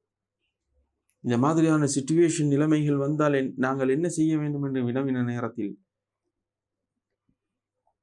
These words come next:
"தல்சமு ஜமாஅத்துல் முஸ்லிமீன வ இமாமஹும்."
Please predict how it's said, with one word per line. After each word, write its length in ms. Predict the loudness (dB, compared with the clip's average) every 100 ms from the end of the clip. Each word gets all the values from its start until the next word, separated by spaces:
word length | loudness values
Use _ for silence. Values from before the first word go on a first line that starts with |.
| _ _ _ -16 -4
"தல்சமு 500 | 0 2 2 2 2 -2 -8 -20 _ _ _ -6
ஜமாஅத்துல் 640 | 0 2 2 0 0 0
முஸ்லிமீன 500 | 0 -2 0 2 2
வ 140 | -2 -4
இமாமஹும்." 600 | -4 -4 -4 -8 -12 -16